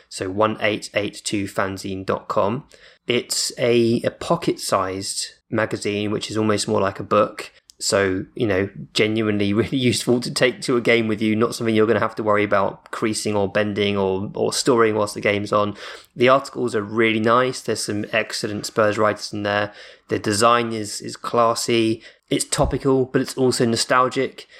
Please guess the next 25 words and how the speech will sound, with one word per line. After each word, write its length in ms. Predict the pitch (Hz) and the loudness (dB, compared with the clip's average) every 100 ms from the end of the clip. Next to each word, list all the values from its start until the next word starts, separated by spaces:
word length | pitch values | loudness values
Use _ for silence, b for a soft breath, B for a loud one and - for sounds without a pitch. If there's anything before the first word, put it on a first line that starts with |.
| B B | B B
So 160 | - 117 | 0 2
you 220 | 113 117 | 4 2
can 420 | 123 113 110 107 | 2 2 4 2
dip 220 | 101 131 | 2 0
back 240 | - 110 - | 0 -2 0
in 120 | 120 | 0
in 80 | 110 | -2
a 80 | 101 | -4
few 220 | 117 113 | -2 2
years 440 | 113 113 113 107 | 4 6 4 2
when, 280 | 110 104 104 | 0 0 2
um, 400 | 101 101 98 - - | 0 0 -4 -10 -6
when 140 | 123 | -4
time's 280 | - 117 107 | 0 0 0
passed 360 | - 107 104 - | 0 2 2 4
by 180 | 107 104 | 4 4
and, 120 | 101 | 0
and 160 | 104 | -2
still 200 | - 120 | 0 0
find 240 | 107 110 104 | 2 0 0
something 280 | - - 101 | -4 -8 -6
to 100 | 104 | -6
enjoy. 420 | 98 113 107 104 | 2 4 4 2
And, 360 | 107 107 107 117 | 0 -2 0 2
um, 340 | 113 110 107 | 2 0 -6